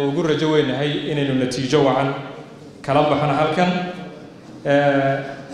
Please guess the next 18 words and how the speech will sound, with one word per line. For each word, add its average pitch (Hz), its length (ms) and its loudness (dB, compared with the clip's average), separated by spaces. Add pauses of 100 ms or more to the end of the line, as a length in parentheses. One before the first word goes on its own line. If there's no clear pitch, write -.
(360)
waxaan 156 340 2 (600)
mar 180 300 4
labaad 160 440 4 (100)
iyo 139 120 -2
mar 165 140 -4
saddexaadba 151 640 -2 (340)
aan 139 160 -4
soo 160 180 2
dhaweynayaa 156 640 2
cid - 160 -4
kasta 151 300 0 (680)
oo 139 100 0
halkan 160 260 0
na 139 60 0
soo 160 160 0
shariftay. 165 460 2 (840)
Waad 147 220 2
mahadsantihiin. 156 760 0